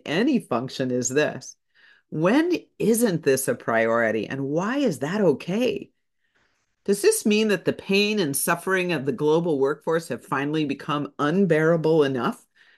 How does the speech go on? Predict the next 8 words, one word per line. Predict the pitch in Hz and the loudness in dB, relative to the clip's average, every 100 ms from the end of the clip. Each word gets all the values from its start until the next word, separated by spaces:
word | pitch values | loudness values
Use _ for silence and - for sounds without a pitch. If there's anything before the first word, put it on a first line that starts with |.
| _ _ | _ _
with | 131 - | -6 -6
twenty-three | - - 139 160 175 175 175 | -12 -6 -2 -2 -2 -2 -2
percent | - 160 - 160 160 | 0 -2 0 -2 -2
engagement, | 156 143 135 135 139 160 165 | -2 2 2 2 0 -4 -4
meaning | 135 147 151 123 135 | 0 2 2 0 -2
seventy-seven | 139 113 120 120 123 - 196 262 143 | -2 -2 0 0 -2 0 0 0 -2
percent | 139 120 127 113 - | -2 -2 -4 -6 -2
disengagement, | 240 294 165 135 - 107 - 156 254 | -2 0 -2 -2 -2 -2 -2 -4 -4